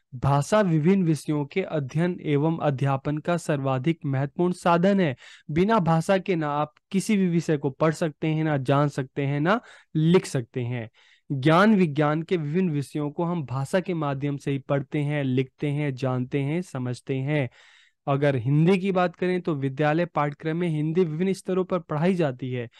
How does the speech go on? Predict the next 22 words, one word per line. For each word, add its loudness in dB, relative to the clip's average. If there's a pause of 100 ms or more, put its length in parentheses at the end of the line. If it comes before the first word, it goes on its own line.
(280)
बच्चा 2
जब 0
विद्यालय 0
जाना 0
शुरू 0
करता -2
है -4 (100)
तब 0
से 0
लेकर, -2 (300)
और -2
हम -2 (260)
कक्षा 0
बारह 4
तक -4
की -6
बात -2
करें -2
तो -2
हर 0
स्तर -2
पर 0